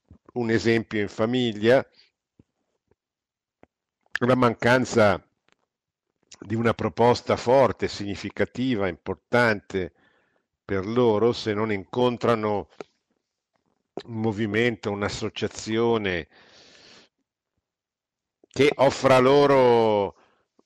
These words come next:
un cristianesimo attrattivo, come, come diceva Benedetto sedicesimo, cioè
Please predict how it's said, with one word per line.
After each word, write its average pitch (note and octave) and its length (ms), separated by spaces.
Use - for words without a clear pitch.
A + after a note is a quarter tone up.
un A2 120
cristianesimo A#2+ 800
attrattivo, A#2 840
come, F2+ 840
come G#2 220
diceva G#2+ 460
Benedetto G2+ 500
sedicesimo, F#2+ 920
cioè G#2+ 600